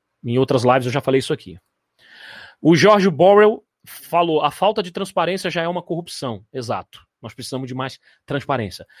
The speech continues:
A Velma Quaresma disse que existe uma profecia de Ellen White que a igreja vai afundar no inferno. Bom, nunca li essa profecia, Velma, se você depois puder mandar pra gente.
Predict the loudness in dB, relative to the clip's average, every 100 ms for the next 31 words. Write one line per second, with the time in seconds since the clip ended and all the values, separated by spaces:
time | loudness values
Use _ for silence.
0 | -20 -16 -2 0 2 2 2 2 4 4
1 | 0 -4 -6 -4 -2 -2 -2 -4 -4 -4
2 | -4 -2 0 0 0 0 -2 -4 -2 -2
3 | 0 -2 -2 -2 0 0 -4 -6 -6 -4
4 | -4 -4 -6 -6 -4 -6 -8 -10 -12 -12
5 | -6 -6 -6 _ _ _ -16 -4 -2 0
6 | -2 -8 -14 -16 -16 -12 -10 -8 -8 -8
7 | -6 -6 -6 -4 -4 -6 -8 -12